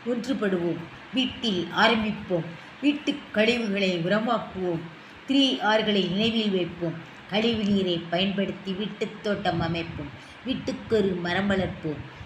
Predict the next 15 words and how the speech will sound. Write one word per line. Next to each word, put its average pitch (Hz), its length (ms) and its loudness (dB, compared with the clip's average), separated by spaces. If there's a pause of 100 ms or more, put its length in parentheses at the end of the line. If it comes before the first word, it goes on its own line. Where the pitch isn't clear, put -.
(120)
வீதியில் 226 600 0
தொடர்வோம், 180 500 2 (340)
குப்பைகளை 214 640 2
தரம் 185 320 2
பிரித்து 208 520 -2 (300)
மறுசுழற்சிக்கு 214 880 -2
வித்திடுவோம், 180 680 2 (380)
ஒரு 180 180 2
முறை 208 260 4
பயன்படுத்தி 208 760 2
வீசும் 190 500 -2 (380)
நெகிழிப் 247 500 2
பைகளுக்கு 202 840 2 (520)
விடை 240 220 2
கொடுப்போம், 180 560 -2